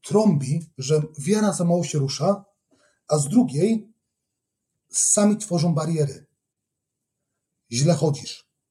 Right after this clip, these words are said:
Źle stawiasz stopę. Masz złe obuwie.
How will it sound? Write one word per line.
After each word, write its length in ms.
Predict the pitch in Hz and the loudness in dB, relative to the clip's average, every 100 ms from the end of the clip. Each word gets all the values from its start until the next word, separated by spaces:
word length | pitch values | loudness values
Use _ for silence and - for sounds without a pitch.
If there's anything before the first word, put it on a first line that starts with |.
| _ _ _ _ _ _ _ _ _ _ _ _ _ _ _ _ _ _ _ 127 | _ _ _ _ _ _ _ _ _ _ _ _ _ _ _ _ _ _ _ -6
Źle 240 | 127 170 | 2 4
stawiasz 320 | - 151 143 | 4 0 0
stopę. 380 | - 143 - - _ _ _ _ - | 0 -2 -4 -18 _ _ _ _ -12
Masz 220 | 127 143 139 | 0 0 2
złe 180 | 170 | 0
obuwie. 500 | 156 143 143 - - | 2 2 2 0 -12